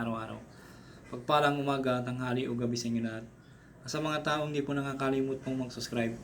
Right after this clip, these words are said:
maraming, maraming salamat po sa inyo lahat. At Diyos na po ang gagabay sa inyo lahat, sa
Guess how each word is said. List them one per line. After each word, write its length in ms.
maraming, 400
maraming 320
salamat 400
po 80
sa 160
inyo 160
lahat. 80
At 240
Diyos 240
na 160
po 160
ang 80
gagabay 480
sa 80
inyo 160
lahat, 240
sa 160